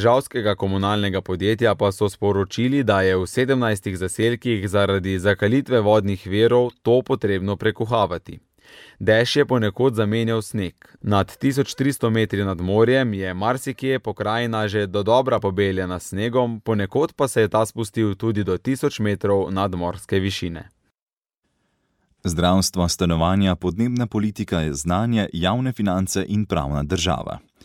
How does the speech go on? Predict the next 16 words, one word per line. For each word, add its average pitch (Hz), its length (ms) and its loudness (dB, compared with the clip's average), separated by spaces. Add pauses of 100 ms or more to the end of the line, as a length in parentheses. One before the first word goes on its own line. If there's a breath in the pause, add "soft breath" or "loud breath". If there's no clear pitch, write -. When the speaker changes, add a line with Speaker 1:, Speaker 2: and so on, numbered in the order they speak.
(540 soft breath)
Speaker 2:
To 147 140 0
so 123 160 0
prednostna 101 560 0
področja 78 520 -2
dela, 85 360 2
kakor 90 340 0
jih 82 140 -2
do 73 120 -2
konca 80 380 -2
mandata 78 480 0
vidijo 78 380 -4
poslanci 85 680 -4
in 80 200 0
ministri 110 440 0
strank 73 500 -4
koalicije. 90 640 -2